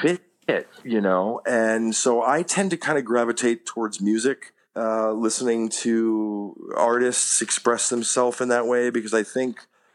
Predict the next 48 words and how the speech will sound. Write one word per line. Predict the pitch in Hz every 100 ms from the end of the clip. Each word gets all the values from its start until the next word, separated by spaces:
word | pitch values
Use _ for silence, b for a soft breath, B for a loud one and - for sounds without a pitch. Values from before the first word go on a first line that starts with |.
| _
you | 123
know, | 113 110
for, | - 123 117 -
for | - 131
a | 117
couple | 139 127
of | 120
years, | 123 113
I | 113
fancied | - 120 113 120 110
myself | 107 104 120 110 -
being | 117 110
in | 104
a |
band, | 95 104 107 107 107
and | 101
I | 98 -
sang | - 113 107
for | - 104
a |
band | 107 104 104
in, | 101 101 107
in, | 98 98 - B B B B - _
was | 107
in | 104
Montreal, | 101 104 - 110 98 101 101 104 -
uh, | 101 98 95 95 98
for | - 104
a |
bit | 95 101 101
doing | 107 104 101
that. | 95 98 98 104 -
And, | 107 92 92 92
um, | 92 90 92 101
I | 104
was | 104 -
the | 104
lyricist | 104 110 113 117 113 - 107
and | 104
the | 101
singer, | - 127 85 - b -
lead | 104 95
singer. | - 113 92
I | 87
didn't | 101 -
play | 110 107
any | 101
instruments. | 95 - 98 107 117 -